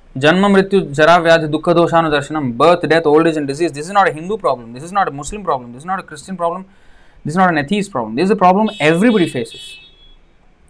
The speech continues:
So religion is not just like a, oh, you know, uh, only for Hindus or, you know, Muslims or Christians. No.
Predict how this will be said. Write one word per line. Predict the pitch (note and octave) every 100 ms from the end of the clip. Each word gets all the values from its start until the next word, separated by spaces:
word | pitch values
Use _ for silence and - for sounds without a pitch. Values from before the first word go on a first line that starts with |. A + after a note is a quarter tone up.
| _ -
So | D3+
religion | G3+ A#3 A#3
is | F#3
not | G3 F#3+
just | F#3+ F3
like | D#3
a, | D3 - _ _
oh, | D#3 D3+ C3 B2 G2+ C3+ -
you | C3+
know, | B2+ A#2+ - _
uh, | A2 G#2 G2 F#2 C3+ _ _ - _ C3+
only | D3
for | C#3+ B2+
Hindus | B2+ C#3+ C3+ B2+
or, | A#2+ A2+
you |
know, | A#2 A2+
Muslims | A#2 C3+ C3 B2 A#2
or |
Christians. | - B2 C#3 F3
No. | A3+